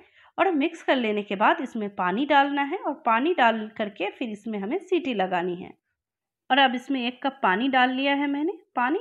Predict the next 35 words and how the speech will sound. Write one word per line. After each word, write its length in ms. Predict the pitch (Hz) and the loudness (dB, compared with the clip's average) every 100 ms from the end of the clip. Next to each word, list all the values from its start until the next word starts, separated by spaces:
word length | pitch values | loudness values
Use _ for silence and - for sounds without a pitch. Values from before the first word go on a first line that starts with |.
| 466 | -2
आप 140 | 359 | -2
अपने 240 | 277 277 254 | -2 -2 -2
अंदाज 360 | 208 190 185 | 0 2 2
से 160 | 196 269 | 2 -4
देख 280 | 214 196 202 | 0 -2 -2
लें, 120 | 294 453 | -4 -2
न 120 | 311 | -4
पानी 320 | - 220 220 226 | -2 -2 -2 -2
बहुत 260 | 202 208 | -2 -2
ज़्यादा 320 | 202 175 196 | 0 0 2
हो 100 | 262 | 0
और 260 | 339 - 269 | -2 -2 0
न 160 | 226 202 | 0 -2
कम 220 | - 165 | -4 -4
हो। 180 | 185 - _ _ _ _ - | -6 -14 _ _ _ _ 2
और 120 | 330 | 4
अब 180 | 320 311 | 6 2
इसमें 240 | 320 285 | 2 0
सीटी 340 | 247 202 196 294 | 0 -6 -2 -2
लगा 260 | 294 285 | 2 0
देना 260 | 269 285 277 | 0 -2 -2
है। 160 | 277 427 - _ _ _ _ 403 | -4 -8 -10 _ _ _ _ -8
तो 60 | 403 | -2
पहले 320 | 254 220 277 359 | 2 2 2 0
गैस 360 | 220 240 330 | 6 6 6
की 140 | - 339 | 0 -4
फ्लेम 380 | 339 254 302 330 | -2 -2 2 0
हाई 300 | 220 220 349 | 2 2 2
करके 360 | - 233 214 208 | 2 -2 -2 -6
दो 220 | 214 262 | -4 -4
से 160 | 277 262 | -2 -4
तीन 280 | 220 214 254 | -4 -4 -2
सीटी 300 | 330 320 320 | 0 0 0
लगानी 420 | 302 285 277 294 | 2 2 2 0
है 140 | 302 | -2